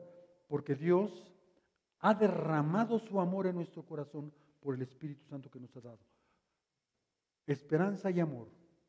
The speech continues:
otra vez juntos. Dios dice que nos da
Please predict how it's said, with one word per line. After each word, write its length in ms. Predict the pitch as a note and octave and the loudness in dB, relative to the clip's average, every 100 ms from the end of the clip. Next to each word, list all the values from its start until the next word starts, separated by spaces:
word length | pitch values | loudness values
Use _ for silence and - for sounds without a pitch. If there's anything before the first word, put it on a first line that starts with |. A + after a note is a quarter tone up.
| _ _ | _ _
otra 260 | D#3+ D#3+ D#3 | -2 6 6
vez 140 | D#3 | 6
juntos. 360 | - D#3 C#3 - _ _ _ _ _ _ - | -4 -6 -6 -16 _ _ _ _ _ _ 2
Dios 560 | D#3 G#3 G3+ - - - - _ _ _ _ | 8 8 8 -6 -18 -20 -20 _ _ _ _
dice 340 | D3+ C#3+ E3 F#3 - | -16 -12 -10 -8 0
que 100 | E3+ | 2
nos 140 | D#3+ | 2
da 140 | F#3+ | 0